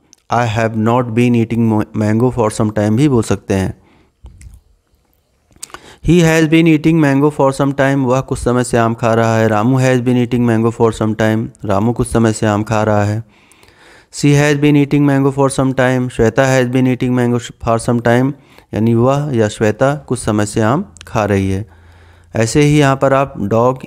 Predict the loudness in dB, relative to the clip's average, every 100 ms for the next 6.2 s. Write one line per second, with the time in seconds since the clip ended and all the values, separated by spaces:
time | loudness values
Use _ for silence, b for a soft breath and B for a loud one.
0 | -4 -4 -4 -12 _ _ _ _ _ _
1 | _ _ -2 2 4 4 4 2 2 0
2 | -2 0 0 0 0 0 -2 -2 0 0
3 | 0 0 0 -2 -2 -2 0 0 -2 -2
4 | -2 0 0 0 0 0 0 -2 -2 -4
5 | -2 0 0 -2 0 0 0 -4 -2 0
6 | 0 -4